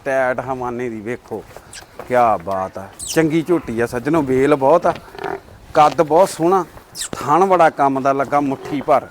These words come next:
ਚੋਣ ਵਾਲਾ। ਵੇਖੋ ਕਿਆ ਬਾਤ ਆ, ਸੋਹਣੇ ਪਿੱਠ ਪੁੜੇ ਦੀ ਝੋਟੀ ਆ ਓਏ ਸੱਜਣੋ, ਕਿਆ ਬਾਤਾਂ ਨੇ। ਤੇ ਮਗਰ ਆ ਗਈ ਇਹਦੇ ਕੱਟੀ ਆਹ ਵਾਲੀ ਸੱਜਣੋ।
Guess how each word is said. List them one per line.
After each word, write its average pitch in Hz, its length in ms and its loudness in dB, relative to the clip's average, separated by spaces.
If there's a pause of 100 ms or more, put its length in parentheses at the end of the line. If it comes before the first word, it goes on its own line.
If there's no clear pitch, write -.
(200)
ਚੋਣ 170 240 2
ਵਾਲਾ। 123 260 2 (1800)
ਵੇਖੋ - 400 -2 (880)
ਕਿਆ 120 180 2
ਬਾਤ 92 520 -4
ਆ, - 40 -16 (840)
ਸੋਹਣੇ 269 240 6
ਪਿੱਠ 190 280 4
ਪੁੜੇ 156 260 0
ਦੀ 139 200 -4
ਝੋਟੀ 120 320 -4
ਆ 113 60 0
ਓਏ 135 100 2
ਸੱਜਣੋ, 110 360 -4 (1120)
ਕਿਆ 127 220 4
ਬਾਤਾਂ 113 400 0
ਨੇ। 104 80 -6 (2250)
ਤੇ 139 80 -4
ਮਗਰ 139 360 4
ਆ 120 100 6
ਗਈ 117 200 -4
ਇਹਦੇ 127 160 0
ਕੱਟੀ 139 580 -2 (200)
ਆਹ 185 220 6
ਵਾਲੀ 127 220 -2
ਸੱਜਣੋ। 117 400 -6